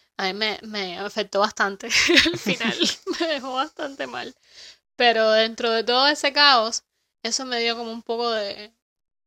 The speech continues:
Speaker 1: de felicidad, como que, bueno, vivió sus cuatro años, aunque hubiera sido mentira o es un mundo paralelo o es whatever, vivió sus,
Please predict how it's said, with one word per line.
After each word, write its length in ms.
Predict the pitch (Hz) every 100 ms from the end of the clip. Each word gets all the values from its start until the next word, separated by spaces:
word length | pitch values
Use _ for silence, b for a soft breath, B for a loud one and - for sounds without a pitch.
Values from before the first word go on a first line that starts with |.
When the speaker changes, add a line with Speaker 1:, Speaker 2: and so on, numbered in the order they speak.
| _
Speaker 1:
de 340 | 277 233 208
felicidad, 680 | - 233 226 233 240 220 214
como 180 | 214 208
que, 100 | 208
bueno, 340 | 202 202 202 -
vivió 340 | 214 214 214
sus 160 | - -
cuatro 380 | - 233 247 240
años, 260 | 240 240
aunque 220 | 220 226 233
hubiera 220 | 226 262
sido 220 | - 277
mentira 500 | 277 254 - 269 262
o 60 | 233
es 40 |
un 140 | 254
mundo 240 | 240 247 254
paralelo 640 | 247 220 220 240 247 220
o 60 | 214
es 220 | 214 233
whatever, 520 | 240 233 233 226 240 _ _ _ _ _ _
vivió 260 | 233 220 214
sus, 160 | 254